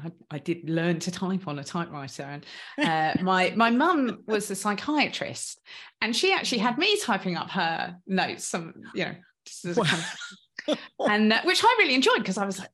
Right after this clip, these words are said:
Speaker 1: typing and, you know, but it was, I don't know how many times I must have, and she specialized in old people as well. So I must have typed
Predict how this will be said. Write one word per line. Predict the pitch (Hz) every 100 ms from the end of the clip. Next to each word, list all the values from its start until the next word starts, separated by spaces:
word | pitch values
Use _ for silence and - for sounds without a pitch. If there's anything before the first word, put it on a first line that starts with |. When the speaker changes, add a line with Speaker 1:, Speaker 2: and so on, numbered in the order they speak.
| _
Speaker 1:
typing | - 339 339 339 311 311
and, | 220 175 175
you | 196
know, | 160 175 - - _ _ 208 - - - - -
but | 349 202 - - _ -
it | -
was, | 262 269 - - _ _ _ _ _ _
I | 240
don't | 247 359 277
know | 302
how | - 302 339
many | 311 294 285 277
times | - 277 247 180 165 170 190 -
I | 208
must | 208 226
have, | 214 -
and | 240
she | 269
specialized | 254 - 285 - 247 240 240
in | 220
old | - 208 202
people | 196 196
as | 175
well. | 180 160
So | - 220
I | 240
must | 247 262 -
have | 269
typed | - 233 208 - -